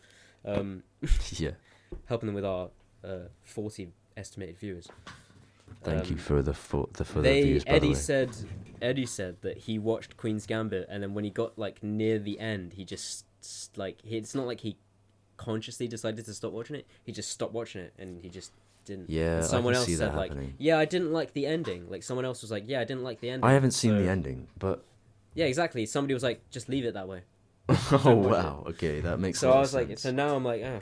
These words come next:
Speaker 1: fuck, okay. Maybe I won't watch the ending."
Speaker 2: Yeah, I feel like they're definitely gonna, they w-, well, it's already out, but I feel like the ending might glorify, like, alcoholism and shit. And the fact that it's,
Speaker 1: I
Speaker 2: like,
Speaker 1: don't
Speaker 2: a
Speaker 1: know.
Speaker 2: popular young girl that people can relate to. And it's so often
Speaker 1: Yeah.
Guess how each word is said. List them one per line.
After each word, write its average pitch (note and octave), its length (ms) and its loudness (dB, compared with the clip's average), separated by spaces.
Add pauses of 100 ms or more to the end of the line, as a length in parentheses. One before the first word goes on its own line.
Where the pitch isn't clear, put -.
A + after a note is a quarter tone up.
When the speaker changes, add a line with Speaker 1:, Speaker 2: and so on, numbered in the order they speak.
Speaker 1:
fuck, B2 200 -8
okay. A2 360 -8 (380)
Maybe A#2 240 -2
I A2+ 40 0
won't B2 200 -2
watch F2+ 200 -12
the F2+ 60 -12
ending." F2 180 -10 (360)
Speaker 2:
Yeah, A2+ 240 0 (180)
I A2+ 80 -4
feel C3+ 260 0
like B2+ 160 0
they're G#2 140 0
definitely G2 680 -6
gonna, E2+ 380 -6 (480)
they F2+ 120 -6
w-, F2+ 260 -6
well, F2+ 220 -4
it's F2 140 -6
already E2 300 -4
out, C#2+ 260 -8 (140)
but D#2+ 100 -8
I E2+ 40 -10
feel G2 180 -6
like F2+ 100 -4
the F2 120 -4
ending D#2+ 400 -8 (220)
might D#2+ 380 -8
glorify, D#2 640 -8
like, C#2 220 -16
alcoholism G2+ 640 -8
and G#2 120 -6
shit. A2 340 -8 (500)
And F2+ 100 -6
the F2 40 -6
fact G2+ 260 -4
that G2+ 120 -2
it's, F#2+ 120 -4
Speaker 1:
I A#2 60 2
Speaker 2:
like, G2 120 0
Speaker 1:
don't F2+ 100 -4
Speaker 2:
a - 40 -10
Speaker 1:
know. F2+ 40 -12
Speaker 2:
popular F2+ 720 -4
young E2 460 -4
girl D#2+ 340 -4
that - 200 -12
people E2+ 220 -10
can D#2 180 -12
relate D#2 380 -8
to. C2+ 280 -14 (400)
And F2+ 100 -2
it's - 120 -6
so G2+ 360 0
often B2+ 240 -2
Speaker 1:
Yeah. G#2+ 200 0